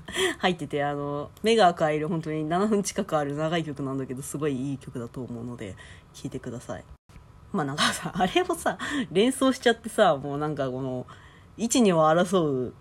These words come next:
エデンで好きだった曲がもうなんかまともに聴けなくなりそうみたいな。<laughs> そういう話なんだけどさ。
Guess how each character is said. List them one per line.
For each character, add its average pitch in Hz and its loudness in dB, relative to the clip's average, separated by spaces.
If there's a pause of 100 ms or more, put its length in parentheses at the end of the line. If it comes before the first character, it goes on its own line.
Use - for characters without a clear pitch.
(120)
エ 196 4
デ 202 8
ン 160 2
で 143 -2
好 - -8
き 185 -6
だ 165 0
っ 156 -2
た 143 -6
曲 147 -6
が 143 0
も 143 -2
う 139 -2
な 147 -2
ん - -4
か 139 -6
ま 156 2
と 320 0
も 294 6
に 262 6
聴 - 0
け 330 8
な 302 12
く 269 2
な 247 0
り 240 -4
そ 190 -2
う 151 -2
み 147 -6
た 143 -6
い - -4
な。 - -8 (420)
<laughs> - 6
そ - -4
う 170 2
い 170 2
う 180 0
話 185 0
な 143 -2
ん 123 -10
だ 123 -10
け - -12
ど - -14
さ。 - -16